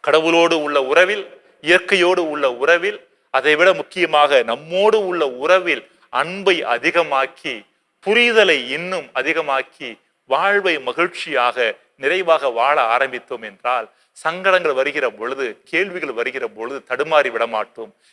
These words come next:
"எனக்கு மட்டும் ஏன் இப்படி நடைபெறுகிறது, எனக்கு மட்டும் ஏன் இந்த கேள்விகள் வருகிறது?" என்ற, என்றெல்லாம்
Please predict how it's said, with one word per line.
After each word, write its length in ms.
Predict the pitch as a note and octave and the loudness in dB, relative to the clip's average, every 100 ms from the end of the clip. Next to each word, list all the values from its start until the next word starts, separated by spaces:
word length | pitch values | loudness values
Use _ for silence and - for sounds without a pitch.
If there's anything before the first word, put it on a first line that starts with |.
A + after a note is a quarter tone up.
| - | -6
"எனக்கு 400 | D#3 G#3 - A#3 | 0 0 0 -6
மட்டும் 320 | G#3 - G3+ | -6 -4 -2
ஏன் 140 | G3+ | 0
இப்படி 320 | F3+ - E3+ | 0 -4 -2
நடைபெறுகிறது, 800 | D3 D3+ D3 C#3+ C3 B2 A#2 G#2+ - _ - | 0 0 0 -2 -2 -4 -6 -10 -12 _ -4
எனக்கு 380 | D3 A3+ A3+ | 0 0 -2
மட்டும் 300 | G#3+ G#3 G#3+ | -4 -4 -4
ஏன் 140 | F#3+ G3 | 0 2
இந்த 260 | F#3 E3 | 0 -4
கேள்விகள் 460 | D#3 E3+ F3 F3 D#3 | -4 -2 -2 -2 -4
வருகிறது?" 440 | B2+ C#3+ E3 D#3+ | -2 -2 -2 -2
என்ற, 320 | D#3+ D#3 D3+ C#3+ | -4 -4 -2 -2
என்றெல்லாம் 580 | C#3 D3+ C#3+ C#3+ B2 | 0 -2 0 0 0